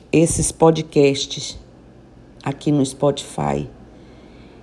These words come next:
é, no início da pandemia, com a intenção de aproximar, para que as pessoas tivessem, é, uma palavra de conforto, né? Uma palavra de carinho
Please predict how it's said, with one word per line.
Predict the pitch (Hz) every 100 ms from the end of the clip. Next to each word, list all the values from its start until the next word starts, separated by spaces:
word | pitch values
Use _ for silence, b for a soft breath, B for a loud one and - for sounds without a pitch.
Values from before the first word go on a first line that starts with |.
| B
é, | - 143 139 135
no | 139
início | 143 139 135 147
da | 143 139
pandemia, | 147 143 147 135 127 131 - - - - - - B B B -
com | 143
a | 156
intenção | 156 170 165 - 156 160 175
de | 160 156 160 160 156 143 127 120 110 - - - - - - - - - - -
aproximar, | 147 170 170 - 165 151 147 143 - - - - - - - - - - -
para | 139
que | 139 160
as | -
pessoas | - 147 - 165 156 -
tivessem, | 156 139 156 160 160 160 - B B B B
é, | - 156
uma | 165 156
palavra | 160 151 147 147
de | 135
conforto, | 135 139 131 - 165 170 160 - - - - - - - - -
né? | 143 147 147 - - -
Uma | -
palavra | - 151 151 147 147
de | 139 143 135
carinho | - 139 131 139 156 151